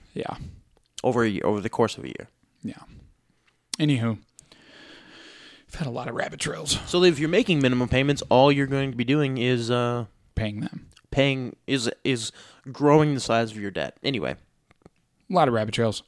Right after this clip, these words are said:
Speaker 2: You have
Speaker 1: Um,
Speaker 2: a lot of rabbit trails.
Speaker 1: speaking of paying for things,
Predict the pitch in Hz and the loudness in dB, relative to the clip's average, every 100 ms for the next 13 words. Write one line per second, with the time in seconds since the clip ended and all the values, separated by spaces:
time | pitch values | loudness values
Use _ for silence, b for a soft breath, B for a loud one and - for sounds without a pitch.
0 | - 127 139 139 139 156 147 127 104 101 | 0 6 6 6 6 6 6 6 2 -2
1 | 98 98 90 - - 311 277 151 131 123 | -2 -6 -6 -8 0 2 4 4 4 2
2 | 113 123 117 120 - | 0 0 2 2 0